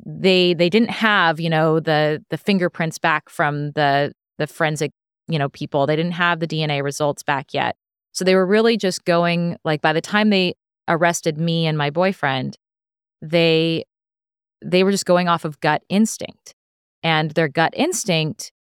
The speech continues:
in large part, had to do with a lot of pressure. Like, there was already T V cameras that were parked across the street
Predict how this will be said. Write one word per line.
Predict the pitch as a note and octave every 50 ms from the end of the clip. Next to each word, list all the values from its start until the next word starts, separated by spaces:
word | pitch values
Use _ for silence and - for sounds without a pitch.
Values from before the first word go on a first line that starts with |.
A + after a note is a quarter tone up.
| _ _ -
in | E3 E3+ E3+ E3+ E3
large | E3 F3 G3 G#3 G#3 - -
part, | - F#3 E3+ E3 D#3+ - -
had | D#3+ E3+ D#3+ D#3+ D#3
to | D#3+
do | D3+ - D#3 D3+ D3+ D#3
with | D3+ D3 - D#3+
a |
lot | D3 C#3 C#3+ D#3+
of | F3+ F3 _ -
pressure. | - - F3+ D#3+ D3+ - - C3+ D3+ G3 G#3+ G3
Like, | F3+ D3+ D3 -
there | - D#3+ D3+
was | D3 D3 D3 -
already | - D#3+ D#3+ D3+ D#3+ D#3+ E3+ F3+ F#3
T | - - - F3+ E3+
V | E3+ E3+ -
cameras | - E3 D3+ D3 C#3+ C#3+ D3 D3 D3 -
that | D#3 C3+ E2+
were | C3+ D3+ D3 C#3+
parked | _ - - F3 E3 E3+ _ -
across | D#3+ - - - D#3 D3+ D#3+ -
the | - E3
street | - - - D#3 D3+ D3+ D3+ -